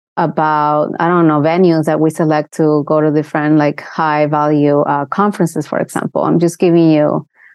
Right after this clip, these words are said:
uh, a couple examples, but we are the ones that have that connection. So I kinda see, see us in the middle, um,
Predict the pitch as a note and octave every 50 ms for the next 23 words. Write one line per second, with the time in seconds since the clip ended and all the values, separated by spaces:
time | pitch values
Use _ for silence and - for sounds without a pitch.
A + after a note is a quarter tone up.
0 | _ _ _ _ E3 D#3+ D3+ D3+ D3+ - E3 - F#3 E3 F#3 E3+ E3 E3 - F3
1 | E3 E3 E3 F3+ E3 D3+ D#3 D#3+ D#3 D3+ - - - - _ _ _ _ - F3+
2 | D#3+ E3 F#3 G3 G3 G3+ G3+ G3 - F3+ F3 F3 E3+ E3 D#3+ D#3 D#3 D#3+ F3 F3
3 | F3 - F3+ E3 - D#3+ - - - E3 E3 D#3+ D#3+ - D#3 D#3 D#3 D3 - -
4 | _ - F3+ E3 D3+ - F3 - - G3+ G3 G3+ G3 F3 F3 F3 F#3+ F#3+ G3+ G3
5 | - - - G3+ F#3 F3+ F3+ F#3+ G3 - _ _ _ _ _ _ _ _ _ _
6 | - - - G3 F3 E3+ E3+ F3 E3+ - - F#3 E3+ E3 D#3 D#3 D#3 D#3 D3+ D#3
7 | E3 F3 F#3 G3 G#3 - - - F3 E3 D#3+ D#3 D3+ D3 D3 D3 D#3 D#3